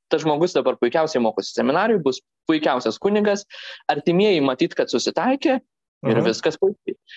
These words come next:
Speaker 1: Tai tų taktikų, kaip pasakyti, yra pačių įvairiausių, bet, em, aš žinau tik vieną.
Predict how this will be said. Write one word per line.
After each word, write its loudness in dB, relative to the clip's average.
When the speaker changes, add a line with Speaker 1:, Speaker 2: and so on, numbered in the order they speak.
Speaker 1:
Tai 0
tų 0
taktikų, 0
kaip 2
pasakyti, -2
yra 2
pačių 0
įvairiausių, 0
bet, 0
em, 2
aš 0
žinau 0
tik -2
vieną. -2